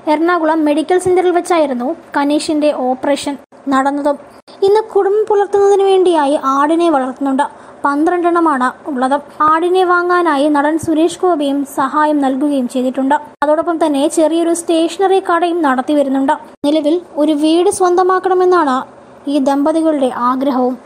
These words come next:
സിനി വന്നതോടെ തന്റെ ജീവിതം കുറെ മാറി. Beautiful Butterfly എന്ന പേരിലുള്ള അവളുടെ എഴുത്തുകൾ കണ്ട് ഒപ്പമുള്ളവർ പറഞ്ഞു, "എടാ, നിന്നെ ആരോ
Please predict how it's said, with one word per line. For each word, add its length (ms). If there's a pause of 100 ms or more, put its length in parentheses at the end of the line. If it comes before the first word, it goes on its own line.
(260)
സിനി 300
വന്നതോടെ 380
തന്റെ 280
ജീവിതം 520
കുറെ 300
മാറി. 320 (400)
Beautiful 520
Butterfly 580
എന്ന 140
പേരിലുള്ള 560
അവളുടെ 480
എഴുത്തുകൾ 580
കണ്ട് 160
ഒപ്പമുള്ളവർ 800
പറഞ്ഞു, 240 (160)
"എടാ, 200
നിന്നെ 380
ആരോ 200